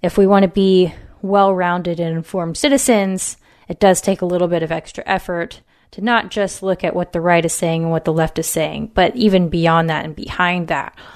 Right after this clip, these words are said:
looking at what the actual academics are saying. So, like,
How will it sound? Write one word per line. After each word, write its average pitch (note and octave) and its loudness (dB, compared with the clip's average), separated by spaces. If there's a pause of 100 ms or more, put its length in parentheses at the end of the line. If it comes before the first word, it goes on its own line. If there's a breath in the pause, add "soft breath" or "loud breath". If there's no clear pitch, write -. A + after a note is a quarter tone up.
(120)
looking F3 0
at D#3+ 0
what E3 -2 (100)
the F3+ -2
actual E3 -4
academics E3 -4
are - -6
saying. D#3+ -6 (180 loud breath)
So, G3 -2
like, F3+ 4